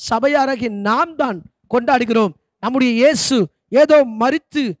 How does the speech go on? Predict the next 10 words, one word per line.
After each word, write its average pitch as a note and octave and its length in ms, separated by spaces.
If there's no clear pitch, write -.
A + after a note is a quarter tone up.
மண்ணில் D4 380
அடக்க C4 400
பண்ணப்பட்டவர் C4 640
அல்ல, B3 160
அவர் A3 300
மூன்றாம் C#4 540
நாளில் A#3 380
உயிர்த்தெழுந்த F4 680
ஆண்டவராய் A3+ 520
இருக்கிறார். F#3 420